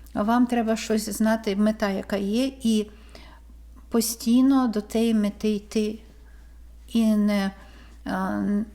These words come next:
не хвилюватися, не думати, що ви не досягнете, бо ця карта дуже хороша, вона говорить, що знімає з вас негатив, робить ваш шлях дуже легким і допомагає вам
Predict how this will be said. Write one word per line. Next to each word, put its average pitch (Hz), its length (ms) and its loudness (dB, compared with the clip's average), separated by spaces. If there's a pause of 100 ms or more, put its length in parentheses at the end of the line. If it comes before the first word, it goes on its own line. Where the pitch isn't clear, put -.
не 220 360 0
хвилюватися, 208 960 0
не 202 120 2
думати, 220 420 0
що 220 220 -6
ви 214 120 0
не 214 140 2
досягнете, 196 720 -2
бо 190 140 -6
ця 202 160 -4
карта 208 320 -2
дуже 202 300 -2
хороша, 196 420 -4
вона 190 200 -2
говорить, 202 440 -4
що - 320 -6 (680)
знімає 214 520 4
з 190 80 -6
вас 190 280 -2
негатив, 208 640 -2
робить 202 340 -2
ваш 202 360 -4 (120)
шлях 196 360 -2
дуже 190 260 -4
легким 247 640 -2 (800)
і 208 220 0
допомагає 202 640 0
вам 196 300 -2